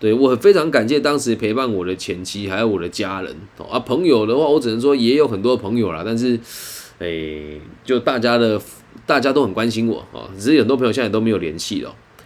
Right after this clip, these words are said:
那在那个过程当中啊，我觉得也很倒霉的是，我觉得很认真准备了这心理师的考-，心理师，哎，心理研究所的考试也很有把握，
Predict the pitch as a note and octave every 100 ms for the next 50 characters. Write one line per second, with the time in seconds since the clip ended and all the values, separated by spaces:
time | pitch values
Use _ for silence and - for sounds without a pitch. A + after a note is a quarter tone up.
0 | - - - A3 B3 B3 E3 A#3 D3 G2+
1 | G#2 A#2+ B2 A#2+ A#2 G#2 G2 - _ _
2 | - C3 C3+ G3 C#3+ A2 D3 - F2+ E2
3 | F2 G2 C3 - - A#2+ A#2 C3+ E3 D3+
4 | B2+ A2 G2+ G2 - - A2 - A#2 C#3+
5 | F3 C#3+ D#3 A#2 F2+ B2+ A2+ G2+ G2 F#2+
6 | F#2 A2+ A2 A#2 F#2 G#2 G2+ D#2+ - -
7 | - C#3 A2+ F2+ A#2 A#2 A#2 - A2 G#2+
8 | - - G#3 B3+ B3+ D3 F#2 F2 C#2 G2+
9 | B2 G3 A#2+ F#2+ A1+ C2 C#2+ C2+ - -
10 | - G#2+ G2 A#2+ F#2+ D#2+ D#2 G2+ - -
11 | - A2 - - - G2